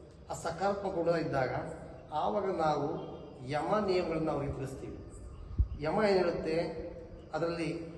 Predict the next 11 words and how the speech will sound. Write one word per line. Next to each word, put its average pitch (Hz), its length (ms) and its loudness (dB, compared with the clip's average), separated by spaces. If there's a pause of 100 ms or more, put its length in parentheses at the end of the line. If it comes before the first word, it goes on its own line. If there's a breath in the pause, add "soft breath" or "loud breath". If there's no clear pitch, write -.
(680)
ಅಹಿಂಸೆ, 151 680 -2 (720)
ಸತ್ಯ, 156 440 -2 (520)
ಅಸ್ತೇಯ, 151 520 0 (580)
ಬ್ರಹ್ಮಚರ್ಯ, 156 680 0 (200)
ಅಪರಿಗ್ರಹ 151 540 0
ಅಂತ 139 220 0 (680)
ಐದು 220 340 0 (1040)
ಅಂಶಗಳನ್ನ 202 520 2
ಹೇಳ್ತಾರೆ. 135 440 -2 (1300)
ವ್ಯಕ್ತಿ 190 340 -2
ಸಮಾಜದಲ್ಲಿ 170 1040 2